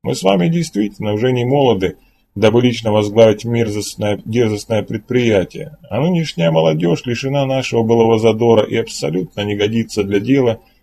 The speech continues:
где одной смелостью не обойдёшься. И в гостиной вновь на какое-то время повисло молчание.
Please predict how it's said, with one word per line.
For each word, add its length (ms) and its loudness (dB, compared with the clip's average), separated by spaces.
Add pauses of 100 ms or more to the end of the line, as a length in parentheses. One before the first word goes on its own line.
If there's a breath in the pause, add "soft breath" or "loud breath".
(160 soft breath)
где 200 2
одной 260 0
смелостью 600 -4
не 80 0
обойдёшься. 760 0 (1300)
И 80 -6
в 60 -4
гостиной 540 0
вновь 400 -2
на 120 -8
какое-то 420 -2
время 380 -2
повисло 420 -2
молчание. 640 -6